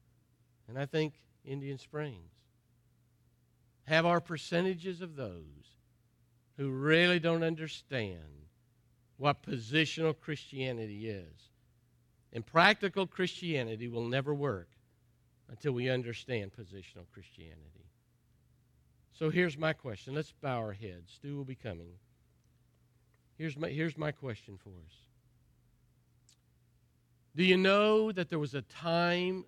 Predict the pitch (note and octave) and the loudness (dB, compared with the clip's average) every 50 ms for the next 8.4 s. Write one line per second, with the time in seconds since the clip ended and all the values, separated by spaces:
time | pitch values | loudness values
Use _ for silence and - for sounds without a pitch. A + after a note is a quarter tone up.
0 | _ _ - - C#3+ D3 D3+ C#3+ C#3+ C#3 B2+ A#2+ A#2 G#2 G2 F#2+ F#2 - _ _ | _ _ -16 -6 -2 0 2 2 2 2 0 -2 -4 -6 -6 -8 -14 -18 _ _
1 | _ _ _ _ _ _ _ - - - - A#2 A#2+ D3 E3 F#3 G#3 G#3 G#3 G3 | _ _ _ _ _ _ _ -20 -20 -20 -18 -10 -2 2 6 6 8 6 6 4
2 | G3 G3+ F#3 F#3 F#3+ F3+ F3 - _ _ _ _ _ _ _ _ _ _ _ - | 0 -2 -4 -4 -4 -6 -8 -14 _ _ _ _ _ _ _ _ _ _ _ -2
3 | C3+ D3 E3 F3 F#3+ E3+ F#3 F#3 F#3 E3+ - - - - - - F#3 F#3 F3+ F3+ | 2 6 6 6 6 6 6 4 4 2 -2 -6 -10 -10 -4 0 2 2 4 4
4 | F3+ E3+ E3 D3+ C#3+ C#3+ D3 A#2+ G#2 F#2 F2+ E2+ E2+ F#2+ G2+ _ _ _ _ _ | 2 0 -2 -6 -8 -6 -6 -6 -6 -8 -12 -16 -20 -20 -20 _ _ _ _ _
5 | _ _ _ _ _ _ _ _ _ _ _ _ _ _ _ _ _ _ _ _ | _ _ _ _ _ _ _ _ _ _ _ _ _ _ _ _ _ _ _ _
6 | _ _ _ _ _ _ - - G3+ G3 F#3+ D#3 G3 B3 B3 - - A#3 A#3+ F#3 | _ _ _ _ _ _ 6 8 8 8 8 6 6 4 4 4 0 0 0 0
7 | D#3+ F3 G#3+ A3 A3 A3 G#3 F3+ D#3 C#3+ E3 F3+ F3+ F3+ F3 E3+ - - - - | 2 2 4 4 4 4 4 2 0 2 2 4 4 4 4 2 0 -4 -6 -2
8 | - G3+ F#3+ F#3 F3 C#3+ A2+ | 2 4 4 4 4 2 -2